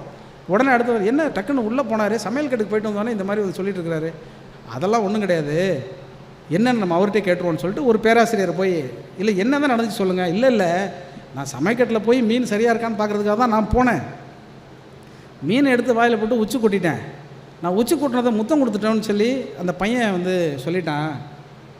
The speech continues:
அஹ், நான் என்னைய பார்த்தா அப்படி இல்லாம தெரியுது உங்களுக்கு, நான் அப்படியா நடந்திருப்பேன் நீங்க நினைக்கிறீங்க?" அப்படின்னோடனே, "இல்ல, இல்ல, நாங்க அப்படி நினைக்கல,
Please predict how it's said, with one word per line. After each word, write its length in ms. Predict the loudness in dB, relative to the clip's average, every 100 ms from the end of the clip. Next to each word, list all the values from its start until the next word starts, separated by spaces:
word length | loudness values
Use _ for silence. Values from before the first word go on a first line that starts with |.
| -20 -20 -16 -10
அஹ், 360 | -8 -8 -8 -10 -14 -16 -6
நான் 200 | 0 2
என்னைய 280 | 2 2 2
பார்த்தா 60 | 2
அப்படி 260 | 2 2
இல்லாம 240 | 2 2 2
தெரியுது 260 | 0 2
உங்களுக்கு, 640 | 2 0 0 -2 -2 -8 -16 -18 -4
நான் 180 | 0 0
அப்படியா 440 | 4 4 6 4
நடந்திருப்பேன் 460 | 2 4 4 2 2
நீங்க 220 | 2 2
நினைக்கிறீங்க?" 400 | 0 0 0 -2
அப்படின்னோடனே, 300 | -2 -2 -4 -8 -8
"இல்ல, 140 | 2 4
இல்ல, 160 | 4
நாங்க 300 | 2 0 -2
அப்படி 220 | -2 -4 -4
நினைக்கல, 340 | -4 -4